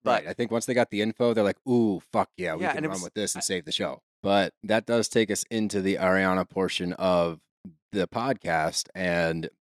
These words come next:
Speaker 2: Rachel comes out and says, "We were never besties. They painted this picture that we were, like, super tight. We weren't." While that may be true, for me, it's hard to believe that, like, when, even when she explains what their friendship was,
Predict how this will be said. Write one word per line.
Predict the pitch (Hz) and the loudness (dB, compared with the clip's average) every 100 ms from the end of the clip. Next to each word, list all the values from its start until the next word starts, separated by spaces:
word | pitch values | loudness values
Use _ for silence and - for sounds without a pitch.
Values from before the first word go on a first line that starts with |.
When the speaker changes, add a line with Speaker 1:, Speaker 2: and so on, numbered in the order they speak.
| _ _ _ _ _ _ - | _ _ _ _ _ _ -6
Speaker 2:
Rachel | 104 113 117 | -2 -2 -2
comes | 117 98 | -4 -2
out | 98 | -2
and | 95 | -2
says, | 98 85 | -4 -4
"We | 95 | -2
were | 92 | 0
never | 104 104 | 0 -2
besties. | 98 98 92 90 92 82 | -4 -4 -6 -6 -6 -4
They | 92 90 87 | -4 -4 -4
painted | - 98 95 | -6 -6 -6
this | 90 | -8
picture | - 95 87 90 | -8 -8 -8 -10
that | 85 | -8
we | 76 87 | -6 -6
were, | 82 | -6
like, | 80 80 | -6 -4
super | - 87 - | -4 -4 -10
tight. | - 113 110 - | -8 -4 -2 -4
We | 80 | -10
weren't." | 78 117 101 95 _ _ _ _ _ _ _ _ _ _ _ | -6 -2 -2 -4 _ _ _ _ _ _ _ _ _ _ _
While | 107 113 | -4 0
that | 123 117 | 0 2
may | 123 127 | 2 2
be | 110 92 | 0 -2
true, | - 117 113 98 87 - _ _ _ _ _ _ | -4 0 2 2 0 -6 _ _ _ _ _ _
for | 104 101 | -6 -2
me, | 104 127 117 113 | 0 2 2 0
it's | 101 92 - - | -2 -8 -10 -4
hard | 107 107 104 | -2 0 -2
to | - 98 | -6 -8
believe | 92 92 98 90 | -6 -2 -2 -2
that, | 87 80 - | -6 -8 -8
like, | 95 - | -10 -8
when, | 98 110 - | -8 -8 -4
even | 139 170 | -2 2
when | 165 | 2
she | 135 117 | 2 -2
explains | 98 - - 117 107 85 | -2 -4 -4 -4 -4 -2
what | 92 95 | -4 -4
their | 90 | -8
friendship | 80 - 92 - 82 - | -8 -8 -6 -6 -10 -10
was, | 78 92 120 120 | -6 -6 -6 -10